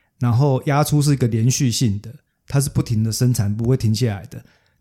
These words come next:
只要你不把它切断的话，它是个连续性的，就是差别在这个地方。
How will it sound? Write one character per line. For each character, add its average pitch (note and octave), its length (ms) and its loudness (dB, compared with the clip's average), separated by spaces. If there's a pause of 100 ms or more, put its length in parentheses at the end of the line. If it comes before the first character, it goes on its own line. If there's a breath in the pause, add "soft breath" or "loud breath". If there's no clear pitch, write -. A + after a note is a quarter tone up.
(160)
只 B2+ 100 -2
要 C#3 100 4
你 C3 80 4
不 C3 100 -2
把 A2+ 160 -2
它 A2+ 80 -2
切 A2 220 -2
断 A2 180 0
的 G2+ 80 0
话， G#2 240 -4
它 A#2 120 2
是 B2 100 -2
个 A#2+ 100 0
连 G#2 200 0
续 A2 200 -2
性 G#2 280 -2
的， A#2 240 -12
就 B2+ 100 2
是 B2 80 2
差 A#2+ 180 0
别 G#2 140 0
在 G#2 80 0
这 A2+ 100 -2
个 G#2 140 -2
地 G#2 180 -4
方。 G#2 280 -4